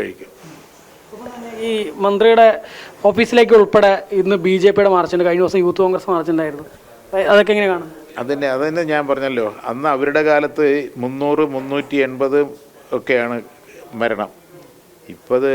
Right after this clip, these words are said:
Speaker 1: ഇരുന്നൂറ്റി അഞ്ചായി കുറഞ്ഞു കേട്ടോ. അപ്പം അന്നൊന്നും ഇത് കണ്ടില്ല. അന്ന് ലൈൻ ഇത്രയില്ല, കണക്ഷൻ ഇത്രയില്ല, അതൊന്നും പ-, കാൽഭാഗമേ ഉള്ളൂ.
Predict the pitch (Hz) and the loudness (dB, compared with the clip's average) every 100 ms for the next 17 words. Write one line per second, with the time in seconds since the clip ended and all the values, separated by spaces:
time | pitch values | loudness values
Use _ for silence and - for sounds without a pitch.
0 | 131 107 98 117 127 135 110 104 110 120 | -4 -8 -10 -10 -8 -6 -6 -6 -8 -8
1 | 131 113 107 101 117 104 104 78 - _ | -6 -8 -8 -8 -12 -8 -10 -10 -20 _
2 | _ _ - - - - _ - 113 110 | _ _ -20 -20 -20 -20 _ -6 -6 -4
3 | 135 143 143 139 131 113 123 110 92 - | -6 -4 -2 0 0 -2 -4 -6 -8 -18
4 | _ _ - - 107 117 135 135 117 120 | _ _ -20 -12 -10 -6 -4 -2 -2 -2
5 | 139 139 131 131 131 131 131 131 120 117 | -4 -6 -4 -2 0 0 -2 -4 -6 -8
6 | - 131 120 127 131 127 131 120 117 120 | -10 -10 -8 -6 -4 -2 -4 -2 -6 -8
7 | 127 - _ - 120 104 _ 120 131 135 | -12 -16 _ -10 -8 -8 _ -4 -2 0
8 | 135 135 123 104 | 0 2 0 -4